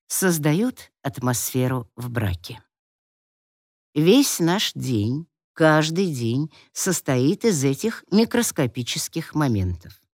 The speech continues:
Это могут быть такие привычки, как обнимать партнёра, когда он возвращается с работы. Хорошая привычка. Хвастаться перед друзьями успехом партнёра на работе. Хорошая привычка.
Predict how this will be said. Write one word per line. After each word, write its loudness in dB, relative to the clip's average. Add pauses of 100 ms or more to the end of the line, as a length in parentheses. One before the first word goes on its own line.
(540)
Это 4
могут 8
быть 6
такие 6
привычки, 2
как -2
обнимать 6
партнёра, 4
когда 4
он 4
возвращается 2
с -2
работы. -2 (380)
Хорошая 0
привычка. -4 (960)
Хвастаться 4
перед 4
друзьями 4
успехом 0
партнёра 2
на 6
работе. -2 (380)
Хорошая 0
привычка. -4